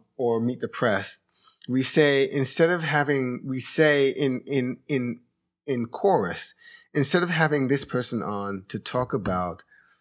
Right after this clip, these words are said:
the pr-, the seemingly, um,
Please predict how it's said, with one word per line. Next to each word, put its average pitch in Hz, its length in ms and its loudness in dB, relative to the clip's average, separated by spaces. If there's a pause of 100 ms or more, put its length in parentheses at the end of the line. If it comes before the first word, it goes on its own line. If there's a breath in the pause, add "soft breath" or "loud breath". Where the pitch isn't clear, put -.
(420)
the 110 180 -2
pr-, - 360 -14
the 107 800 -6 (1000)
seemingly, 135 920 2
um, 98 640 -8